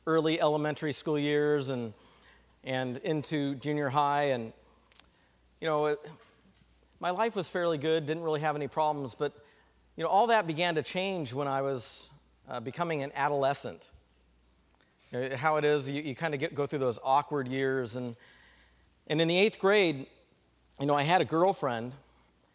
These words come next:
and coming to the end of the eighth grade, she broke up with me, and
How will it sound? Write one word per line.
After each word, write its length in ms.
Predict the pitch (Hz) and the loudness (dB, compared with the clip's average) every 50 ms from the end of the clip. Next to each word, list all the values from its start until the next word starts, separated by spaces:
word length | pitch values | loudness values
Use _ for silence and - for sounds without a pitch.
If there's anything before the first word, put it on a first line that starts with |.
| _ _ _ - | _ _ _ -8
and 220 | 151 139 139 131 - | -6 -4 -4 -2 -2
coming 340 | - 190 185 190 185 180 | 0 0 0 0 -2 -2
to 100 | 147 165 | -2 -2
the 140 | 156 147 151 | -2 0 0
end 140 | 160 160 156 | 0 0 0
of 60 | 143 | -2
the 100 | 147 147 | 0 0
eighth 200 | 151 151 147 - | 0 -2 -2 -2
grade, 280 | - 160 160 170 151 - | 0 0 2 2 0 -2
she 120 | - 156 | -4 -6
broke 320 | 131 110 143 143 135 - 156 | -2 0 0 0 2 2 2
up 160 | 156 165 - | 0 0 0
with 180 | 160 127 - | -2 -4 -4
me, 240 | 123 120 117 117 123 | -4 -4 -4 -4 -4
and 220 | 117 117 117 113 | -4 -6 -8 -10